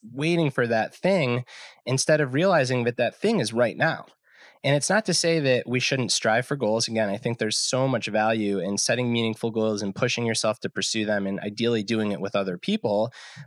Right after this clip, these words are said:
But I think that we should be more particular about the goals that we select and ask ourselves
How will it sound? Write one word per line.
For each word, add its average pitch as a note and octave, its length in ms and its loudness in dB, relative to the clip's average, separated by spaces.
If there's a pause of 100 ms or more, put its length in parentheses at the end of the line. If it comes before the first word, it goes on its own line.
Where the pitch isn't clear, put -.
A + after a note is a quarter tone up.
But C3 140 4
I B2 100 4
think C#3 280 -4
that B2 220 0
we A#2+ 140 -2
should A2+ 260 -4
be A#2 360 -2 (420)
more C3 320 2
particular B2 800 2
about A2+ 480 0
the A2+ 120 -6
goals A#2+ 380 0
that A#2 180 -2
we G#2 120 -2
select - 840 -4 (380)
and B2 100 0
ask C3+ 320 0
ourselves A#2 600 0